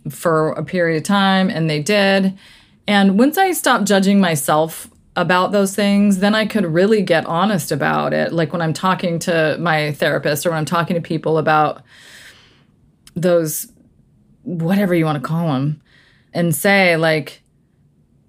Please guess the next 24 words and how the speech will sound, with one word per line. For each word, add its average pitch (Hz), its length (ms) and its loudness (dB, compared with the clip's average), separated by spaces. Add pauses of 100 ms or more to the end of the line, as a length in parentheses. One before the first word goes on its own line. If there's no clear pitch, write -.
(420)
you 180 120 0
know, 165 140 2
when 165 80 0
I'm 175 140 2
in 180 100 4
that 165 180 0
place 180 280 0
of 156 100 -6
talking 180 380 0
about 156 240 0
it, 156 120 -2
like, 151 280 -2
"Yeah, 202 160 2
I 151 80 0
have 160 220 -2
these 156 240 -2
feelings 170 480 -2
of 147 580 -4
that, 156 320 -2 (180)
you 160 100 -4
know, 147 140 -2
everyone 165 360 -4
hates 185 320 -2
me. - 400 -8